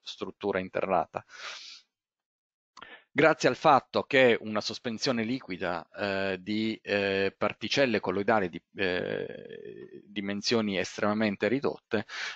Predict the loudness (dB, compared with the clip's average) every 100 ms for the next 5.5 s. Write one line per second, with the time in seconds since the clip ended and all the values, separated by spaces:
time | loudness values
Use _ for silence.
0 | -2 2 6 8 8 6 6 4 4 2
1 | 2 2 2 _ -6 -4 2 4 4 2
2 | 2 6 4 4 2 6 4 2 -2 2
3 | 2 2 -4 -6 -6 -10 -4 -2 -2 -6
4 | -6 -6 -6 -4 -2 -2 -4 -8 -4 -2
5 | -2 -4 -4 -4